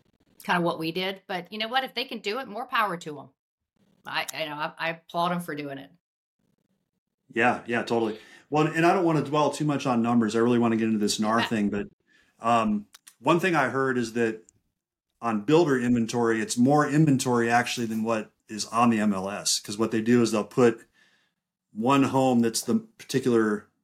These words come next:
Speaker 2: model or floor plan, but
Speaker 1: Mm-hmm.
Speaker 2: there's really whatever number, seven or eight available in the community.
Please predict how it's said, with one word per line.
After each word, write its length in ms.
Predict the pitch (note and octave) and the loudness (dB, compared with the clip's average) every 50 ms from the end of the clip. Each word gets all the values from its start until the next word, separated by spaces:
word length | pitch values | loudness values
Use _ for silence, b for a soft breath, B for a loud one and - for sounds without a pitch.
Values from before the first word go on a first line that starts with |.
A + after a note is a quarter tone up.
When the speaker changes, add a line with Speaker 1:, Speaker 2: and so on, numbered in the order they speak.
| _ _ | _ _
Speaker 2:
model 420 | A2 A2+ A#2+ A#2 A#2+ A#2+ A#2 A2+ A2+ | -2 0 2 2 4 4 2 2 2
or 120 | G#2+ G2+ | 0 -2
floor 320 | G2 - B2 A#2 A#2 A#2+ | -4 -6 -4 -4 -2 -2
plan, 460 | A#2 - B2 G#2+ G#2+ G#2 G#2 G#2 G#2 b b b b b b b b b | -4 -4 -4 -4 -2 -2 -2 -4 -4 b b b b b b b b b
but 80 | E3+ F#3+ | 0 2
Speaker 1:
Mm-hmm. 180 | G#3+ G#3+ A2+ | 2 2 4
Speaker 2:
there's 240 | A2+ A#2 A2+ A2 A2 | 4 2 2 2 4
really 520 | B2 B2 B2+ B2 A#2+ A#2 A2+ A2 G#2 G2+ - _ _ _ _ _ _ _ _ _ _ _ _ _ _ _ | 4 4 6 6 6 4 4 2 0 -2 -8 _ _ _ _ _ _ _ _ _ _ _ _ _ _ _
whatever 380 | - A2 A#2 A#2+ A2+ A2+ A2 | -4 0 0 2 4 4 4
number, 320 | G#2+ A2+ A2+ A2 G2+ G2 F#2+ | 4 4 4 2 2 0 0
seven 320 | - - A#2+ A2+ A2 A2 | 0 0 0 0 0 0
or 100 | A2 A2 | 0 0
eight 100 | A2 G#2 | 0 0
available 400 | G#2 G2+ G#2 G#2+ G#2+ G2+ G#2 G2+ | -2 -2 -2 -2 0 0 0 -2
in 60 | F#2+ | -4
the 80 | F#2+ F2+ | -6 -6
community. 480 | - G#2+ G#2 G2+ G2 F#2 E2+ E2+ D#2 | -4 -2 -2 -2 -2 -4 -6 -10 -14